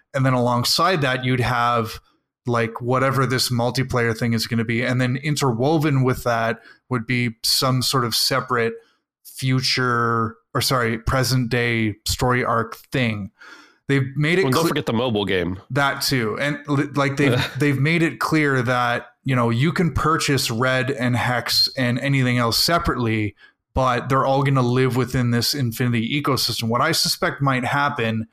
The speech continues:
Speaker 1: is at some point in the future, you're gonna be able to subscribe to Infinity. So rather than,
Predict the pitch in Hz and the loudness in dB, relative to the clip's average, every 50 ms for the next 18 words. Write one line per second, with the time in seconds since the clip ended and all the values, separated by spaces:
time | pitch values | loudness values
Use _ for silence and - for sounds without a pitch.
0 | _ - - - - _ _ - 139 123 135 135 131 - 143 139 143 - 147 147 | _ -20 -20 -20 -20 _ _ -4 -2 0 0 0 0 0 0 0 0 0 0 2
1 | 143 139 131 127 131 - - 135 135 135 - 123 120 120 123 135 131 143 135 127 | 2 2 2 0 -2 -2 0 0 0 0 0 0 0 0 0 0 0 0 0 2
2 | 127 123 123 113 127 117 - - - 117 - - - - - - 135 127 123 117 | 2 0 0 0 -2 -2 -2 -2 -2 -2 -2 -2 -2 -2 -2 -2 0 0 0 0
3 | 107 107 107 110 - - 123 117 110 110 - 120 113 110 107 110 104 - - - | 0 -2 -4 -6 -4 -2 0 0 0 0 0 -2 -2 -2 -4 -6 -8 -8 -6 -4
4 | - 123 117 113 123 127 131 135 139 127 120 127 123 120 113 113 | -4 -2 -2 0 0 0 2 2 0 0 0 0 0 0 -2 -4